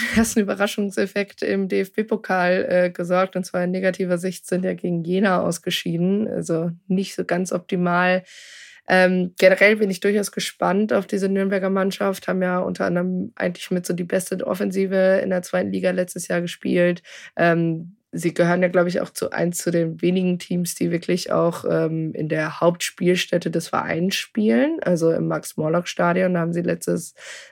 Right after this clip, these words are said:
letzte Saison im D-F-B-Pokal gegen Wolfsburg auch schon gespielt.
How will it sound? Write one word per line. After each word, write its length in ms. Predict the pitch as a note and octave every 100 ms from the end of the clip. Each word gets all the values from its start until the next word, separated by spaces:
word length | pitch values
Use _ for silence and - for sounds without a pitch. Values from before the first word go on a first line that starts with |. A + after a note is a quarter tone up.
| -
letzte 260 | F3 F3+
Saison 340 | D#3+ E3+ E3+ E3+
im 80 | E3
D-F-B-Pokal 640 | E3+ - E3+ E3+ - E3
gegen 180 | E3 D#3+
Wolfsburg 420 | E3 F3 - F#3
auch 40 |
schon 160 | F3 F3+
gespielt. 560 | F3 - F#3 F3+ F3+